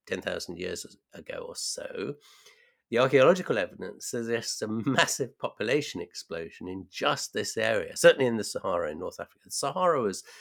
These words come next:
teeming with water and green and lush and fishes and crocodiles and hippos and monkeys and all sorts of stuff which don't, you know, you can't find within <laughs> a thousand miles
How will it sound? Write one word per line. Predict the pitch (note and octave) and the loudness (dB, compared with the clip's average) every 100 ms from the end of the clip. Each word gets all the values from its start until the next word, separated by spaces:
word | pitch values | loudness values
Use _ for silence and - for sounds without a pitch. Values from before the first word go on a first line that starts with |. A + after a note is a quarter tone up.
| - - _ _ _ | -20 -20 _ _ _
teeming | - - G#3+ F#3 A2+ G2 | -4 4 6 8 4 0
with | G2 F2+ | -4 -6
water | G2 C3+ D#3 C#3 C#3 C3 A#2+ | -6 -4 -2 -2 -4 -4 -4
and | F#2+ D#2 D#2 | -8 -12 -12
green | G#2+ G#2+ C#3 C3+ B2+ A#2+ F2 E2+ | -4 -2 0 0 0 -2 -4 -8
and | F2 F#2 | -12 -4
lush | C3 - - - - | -4 -4 -8 -10 -12
and | F#2 - - - _ _ | -14 -14 -20 -20 _ _
fishes | E3 C#3+ C3+ B2+ A#2+ | -4 0 0 0 -2
and | F2+ - | -8 -12
crocodiles | - C#3+ C#3+ C3 B2+ A#2+ A#2+ - | -2 -2 0 -2 0 -2 -4 -6
and | F2+ E2 D#2+ _ _ - | -12 -12 -18 _ _ -2
hippos | D#3+ - C3 B2+ A#2+ - | -2 0 -2 -4 -8 -10
and | - E2+ F2+ | -16 -16 -16
monkeys | F2 A#2+ C#3 C3+ A#2 G#2+ - | -6 -2 -2 -2 -6 -6 -6
and | B2+ | -2
all | F#3 | -2
sorts | - A#2+ - | -2 -6 -8
of | G#2+ | -6
stuff | G#2 G2+ - | -6 -6 -10
which | - - | -16 2
don't, | B2 B2+ - - - - _ | 4 4 -2 -16 -18 -20 _
you | A2 | 2
know, | F#2 G2+ - - C#3 - | 2 0 -10 -20 -20 -8
you | A2+ G#2+ | -6 6
can't | D#3+ D3+ | 8 8
find | - C#3 B2+ A2 | 6 6 6 4
within | G#2 A2 - | 2 0 0
<laughs> | |
a | - | -14
thousand | - - C#3+ C3 B2 B2 A2+ | -8 6 8 8 4 0 0
miles | A2+ D3 D#3 F2 - - - | 4 6 4 2 -4 -8 -12